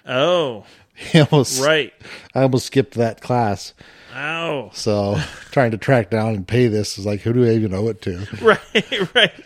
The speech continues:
Speaker 1: Inter-
Speaker 2: So
Speaker 1: huh. What, what was the concern there? Just, like,
Speaker 2: I
Speaker 1: leverage, or you're unreliable, or
Speaker 2: I, it was, like, him being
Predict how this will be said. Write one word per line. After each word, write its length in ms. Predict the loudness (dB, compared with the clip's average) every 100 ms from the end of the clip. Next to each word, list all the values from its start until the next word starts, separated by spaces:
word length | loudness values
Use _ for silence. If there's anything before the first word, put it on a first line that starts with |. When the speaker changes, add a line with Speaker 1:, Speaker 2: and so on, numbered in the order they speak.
| -8 -4 -4 -4 -20 -20 _ _ _ _ _ _ _ -20 -20 -20 -20 _ _ _ _ _
Speaker 1:
Inter- 240 | -4 -2 -4
Speaker 2:
So 200 | -6 -2
Speaker 1:
huh. 220 | -2 -2 -10 -20 _ _ _ -12
What, 260 | -4 0
what 140 | 0 0
was 120 | -2
the 80 | -6
concern 380 | -8 -8 -8 -6
there? 240 | -8 -8
Just, 220 | -12 -10
like, 180 | -8 -10 _ _ _ -6
Speaker 2:
I 120 | -2
Speaker 1:
leverage, 640 | -2 -4 -6 -4 -4 -4
or 120 | -6 -4
you're 260 | -6 -6
unreliable, 640 | -6 -6 -6 -2 -2 0 0
or 380 | 0 -2 -2
Speaker 2:
I, 100 | -4 -6 -10 _ _ _ _ _ _ _ _ _ _
it 260 | -10 -8
was, 440 | -8 -10 -10 -14 -16 -14
like, 200 | -14 -14 _ _ _ _ _ _ _ _ _ _ _ _
him 220 | -10 -10
being 420 | -8 -8 -8 -10